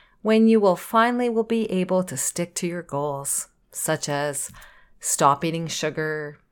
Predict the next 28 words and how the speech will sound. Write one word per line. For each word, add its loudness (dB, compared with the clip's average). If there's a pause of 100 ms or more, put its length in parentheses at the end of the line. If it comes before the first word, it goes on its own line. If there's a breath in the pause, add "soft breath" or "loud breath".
(320)
exercise -2
a -6
few -10
times -4
a -4
week, -14 (480)
even 4
implement 2
the 6
Choose 2
Happy 4
morning 2
routine. -4 (680)
Some -2
of 4
us 2
will 2
think -4
about -2
self-discipline -6 (340)
as -4
a -6
measuring -8
stick -10 (720)
to -8
judge -10
ourselves -12 (460)
and -2